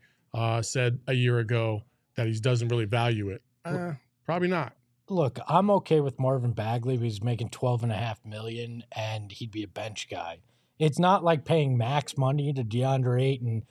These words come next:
Speaker 2: to be your starting center and expect him to be the third, uh, guy on your team. But, uh, I, do I think this is enough of a return? Probably not, unless you have subsequent moves that you're looking at that you go, "Okay, this gives us some of the depth we're looking for,"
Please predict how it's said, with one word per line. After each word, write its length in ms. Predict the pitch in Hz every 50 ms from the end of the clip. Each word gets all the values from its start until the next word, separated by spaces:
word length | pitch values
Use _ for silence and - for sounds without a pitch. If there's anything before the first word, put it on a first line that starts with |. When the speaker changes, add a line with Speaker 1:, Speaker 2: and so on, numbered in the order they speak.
| _ _ _ -
Speaker 2:
to 80 | 151
be 160 | 131 110 147 160
your 160 | 143 139 131
starting 420 | - - - 147 143 135 127 120
center 380 | 120 - 147 147 135 127 120 113
and 100 | 107 107
expect 340 | - - - 143 127 127 131
him 140 | 123 113
to 40 | 107
be 60 | 117 107 104
the 80 | 101
third, 520 | - - - 131 127 123 120 113 110 113 - _ _ _ _ _ _ _ -
uh, 180 | 123 123 120 123
guy 420 | 113 - 151 135 131 123 127 120
on 200 | 123 120 120 113
your 100 | 113 107
team. 460 | 98 - - 175 180 160 127 117 113 98
But, 160 | 117 113 113
uh, 200 | - 123 131 - 160
I, 140 | 156 - - 131
do 180 | 110 147 160 165
I 100 | 151 147
think 260 | - - 185 180 156
this 180 | 180 160 - -
is 140 | 175 143 143
enough 340 | 143 143 143 147 131 -
of 140 | 151 135 123
a 20 | 117
return? 540 | 117 110 - - 127 131 131 131 139 139 - _ _ _ _ _ _ _
Probably 360 | - - 170 180 185 208 196 160
not, 380 | 151 151 151 165 180 180 -
unless 400 | 160 156 147 143 151 160 160 -
you 80 | 170 160
have 140 | 151 127 -
subsequent 600 | - 156 147 135 - - 139 - 151 139 127 127
moves 320 | 135 139 143 151 139 131
that 80 | 143 127
you're 180 | 117 127 135 127
looking 420 | 131 139 139 - - 143 139 139
at 240 | 135 135 135 131 -
that 100 | 135 120
you 140 | 123 120 123
go, 80 | 123 123
"Okay, 320 | 127 - - 123 113 113 - _ _ _ _ _ _ -
this 160 | 151 143 -
gives 240 | - 175 147 127 151
us 120 | 147 -
some 180 | - 160 156 147
of 60 | 135
the 100 | 120 110
depth 440 | 98 95 - 127 139 147 - - -
we're 220 | 156 151 160 156
looking 380 | 160 170 165 160 - 165 160 131
for," 460 | - - 160 160 160 170 175 165 160